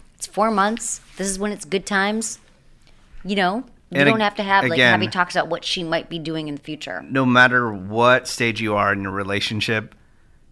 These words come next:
Speaker 2: you can never stop somebody from wanting to leave you if they wanna leave you.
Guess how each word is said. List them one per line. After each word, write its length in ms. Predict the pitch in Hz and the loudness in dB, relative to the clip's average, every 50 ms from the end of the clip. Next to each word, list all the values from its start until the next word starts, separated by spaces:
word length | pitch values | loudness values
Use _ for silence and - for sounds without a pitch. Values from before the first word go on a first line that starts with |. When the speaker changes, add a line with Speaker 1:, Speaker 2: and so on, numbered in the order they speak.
| _ _ | _ _
Speaker 2:
you 140 | - 113 113 | -12 -10 -8
can 320 | - - 131 117 113 107 | -6 -4 -4 -2 -2 -2
never 480 | 107 113 113 117 117 123 120 120 127 120 | 0 0 0 0 2 2 2 2 2 0
stop 380 | - - - 113 104 87 - | -4 -4 0 0 0 0 -2
somebody 560 | - - 107 101 98 95 95 92 90 95 98 | -4 -6 -6 -4 -4 -4 -4 -4 -4 -6 -6
from 640 | 101 - - - - 113 104 104 104 101 92 69 - | -8 -12 -12 -8 -6 -6 -4 -4 -6 -6 -8 -10 -12
wanting 400 | 92 95 92 95 95 98 98 95 | -8 -6 -4 -4 -4 -4 -6 -8
to 100 | - - | -8 -8
leave 320 | 98 92 104 107 107 98 95 | -8 -8 -8 -8 -8 -8 -8
you 140 | 92 90 | -8 -8
if 100 | 90 - | -8 -8
they 80 | - 101 | -8 -10
wanna 300 | 90 - 71 76 76 78 | -8 -8 -8 -8 -8 -8
leave 220 | 87 78 67 - - | -10 -14 -14 -16 -16
you. 100 | - | -16